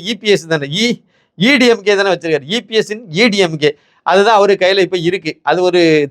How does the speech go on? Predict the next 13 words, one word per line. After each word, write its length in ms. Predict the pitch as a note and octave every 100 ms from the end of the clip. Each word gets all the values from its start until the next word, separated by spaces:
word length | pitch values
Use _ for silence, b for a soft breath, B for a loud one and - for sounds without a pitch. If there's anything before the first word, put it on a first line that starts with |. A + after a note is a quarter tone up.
| -
திமுகவினுடைய 680 | A3 G#3+ G#3 G3 F#3 G3+ A#3+
இன்னொரு 260 | G#3+ G3+ F#3
இதா 120 | F3+ F3
தான் 100 | F3+ D#3
இருந்துட்டு 300 | E3+ D#3+ D3+
இருக்காங்க, 280 | C#3+ C3+ F3 - _ -
பங்காளி 300 | F#3 G3 A3 G3
கட்சி 200 | F3+ F3
தானே, 160 | E3+ D#3 - _ _ _ -
அதனால 240 | G#3 A3+
வச்சிட்டு 260 | G#3 A3 A3+
இருக்காங்க. 280 | A3 A3 A#3
அந்த 120 | A3+